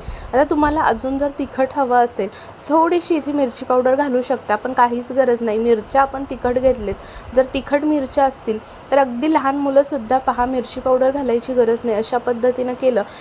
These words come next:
की छान खातातसुद्धा, खूप भन्नाट चवीची लागते ही रेसिपी.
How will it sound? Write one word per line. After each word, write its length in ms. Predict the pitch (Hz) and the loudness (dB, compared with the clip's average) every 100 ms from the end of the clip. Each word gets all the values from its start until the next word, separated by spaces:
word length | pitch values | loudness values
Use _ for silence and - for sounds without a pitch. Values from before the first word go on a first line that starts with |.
| - - | -20 -8
की 160 | 269 277 - | -4 -4 -4
छान 380 | - 247 277 294 | 2 2 2 -4
खातातसुद्धा, 680 | - 247 247 240 - 254 202 208 - | -2 0 2 0 -2 -4 -2 0 0
खूप 140 | 262 | -2
भन्नाट 460 | 220 233 208 208 262 | -2 -2 0 -2 0
चवीची 460 | - 240 226 262 | -2 -2 -4 -2
लागते 280 | 240 233 220 | -2 0 0
ही 120 | 226 | 2
रेसिपी. 480 | 240 214 220 196 | 2 0 -4 -6